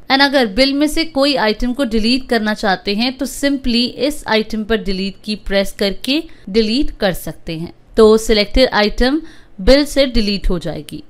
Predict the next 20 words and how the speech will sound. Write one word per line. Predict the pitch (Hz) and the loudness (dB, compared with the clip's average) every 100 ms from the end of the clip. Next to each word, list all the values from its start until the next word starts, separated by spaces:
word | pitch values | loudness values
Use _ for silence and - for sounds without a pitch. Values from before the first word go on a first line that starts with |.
| - | -2
इस | 269 320 | 0 2
तरह | 294 294 294 | 2 4 4
से | 285 277 | 2 2
आप | 220 214 | 2 2
अपनी | 233 226 233 | 0 -2 0
रिक्वायरमेंट | 220 220 208 196 202 - | 0 0 0 0 -4 -8
के | - | -10
according | 220 240 247 226 285 | -4 2 2 2 0
सेल | 294 233 208 | 0 0 2
बिल | 196 208 | 2 0
में | 202 202 | 0 -4
चेंजेस | 214 190 185 285 | -4 -4 -2 -4
कर | - 202 | 0 -2
सकते | - 180 - 170 | -2 -8 -10 -12
हैं। | 156 - - - - | -10 -12 -16 -14 -2
Now | 240 240 190 - | 2 2 0 -6
मॉडिफिकेशन | 208 247 254 294 - 294 294 320 302 | -2 0 2 0 0 -2 0 0 0
करने | 254 226 233 | 0 0 -2
के | 233 247 | -2 -2
बाद | 185 175 156 | 0 -2 -4